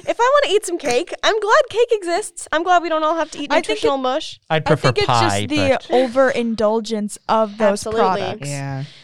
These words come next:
Speaker 2: That is the
Speaker 3: So
Speaker 2: bad
Speaker 3: that,
Speaker 2: thing.
Speaker 3: yeah, I would agree. So, but then what's the balance for these things and, and these companies and how they're doing business?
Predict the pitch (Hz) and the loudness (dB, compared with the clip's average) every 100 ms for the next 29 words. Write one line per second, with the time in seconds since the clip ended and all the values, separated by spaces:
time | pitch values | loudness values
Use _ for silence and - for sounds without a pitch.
0 | _ 233 214 214 202 220 233 226 - 220 | _ -2 -2 -2 -6 -4 -2 -2 -2 0
1 | 208 202 - - 85 87 196 190 185 214 | 4 2 0 -8 -12 -4 0 0 -2 -6
2 | 247 180 185 - - 196 190 160 180 165 | -6 -6 -10 -10 -8 -6 -8 -8 -8 -6
3 | 175 165 185 - 147 139 143 226 143 135 | -8 -6 -8 -6 -6 -2 -2 -2 -4 -6
4 | - - - 151 147 143 143 143 139 120 | -12 -18 -8 -6 -4 -2 -4 -6 -12 -8
5 | 143 139 - 170 240 196 127 127 - 143 | -6 -6 -8 -8 -8 -8 -8 -8 -10 -12
6 | _ 127 151 147 - 180 233 233 147 120 | _ -12 -6 -6 -6 -8 -6 -6 -6 -8
7 | - 135 123 165 156 131 113 _ - 143 | -8 -10 -6 -6 -4 -6 -10 _ -12 -6
8 | 160 139 110 180 247 175 110 | -4 -4 -4 -4 -4 -6 -8